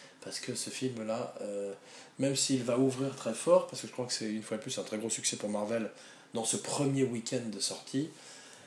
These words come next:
va peut-être commencer à lasser un petit peu les gens. En tous les cas, euh, bravo, et c'est un succès, et retournons à Buffet Froid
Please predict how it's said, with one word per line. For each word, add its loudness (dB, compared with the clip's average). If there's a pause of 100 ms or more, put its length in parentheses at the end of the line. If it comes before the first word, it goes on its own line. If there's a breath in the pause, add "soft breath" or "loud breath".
(280 loud breath)
va 4
peut-être 6
commencer 6
à 2
lasser 8
un 6
petit -2
peu -2
les 2
gens. -4
En 6
tous 4
les 8
cas, 6
euh, 6 (100)
bravo, 8 (320)
et 0
c'est 0
un 8
succès, 6 (160)
et 6 (280)
retournons 6
à 0
Buffet -2
Froid 0